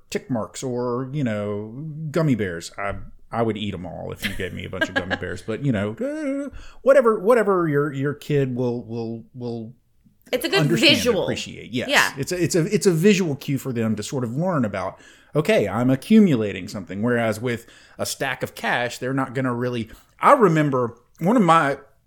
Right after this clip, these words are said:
Speaker 1: memories about money for me when I was a kid is when I first understood the concept that if I had a handful of change,
Speaker 2: Mm-hmm.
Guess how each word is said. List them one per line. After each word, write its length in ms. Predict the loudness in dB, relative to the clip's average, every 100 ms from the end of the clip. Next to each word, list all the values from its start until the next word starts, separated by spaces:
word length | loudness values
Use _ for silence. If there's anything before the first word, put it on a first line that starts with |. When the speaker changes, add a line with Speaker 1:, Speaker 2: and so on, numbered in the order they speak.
| _ _ _ _
Speaker 1:
memories 540 | 0 2 4 2 2 0
about 300 | 0 -2 -2
money 460 | -2 0 -2 -4
for 180 | -6 -4
me 500 | 0 2 2 0 -6 -14 _ _
when 120 | -2
I 80 | 0
was 100 | 0
a 40 | -4
kid 400 | -6 -4 -4 -6
is 380 | -6 -4 -6 -8
when 200 | -4 -4
I 420 | -2 -2 -2 -4 -6 _ _ -20
first 500 | -6 0 0 0 -6
understood 580 | -6 -4 -4 -4 -4 -4
the 80 | -6
concept 760 | -8 -6 -6 -4 -6 -6 -10
that 280 | -6 -6 -6 -12 -20 _ _ _ -10
if 160 | -6
I 160 | -2 0
had 440 | -2 -4 -2 -2 -2
a 100 | -4
handful 720 | -2 0 0 -4 -8 -6 -6
of 180 | -8 -10
change, 720 | -10 -6 -6 -8 -10 -12 -8
Speaker 2:
Mm-hmm. 380 | -8 -6 -8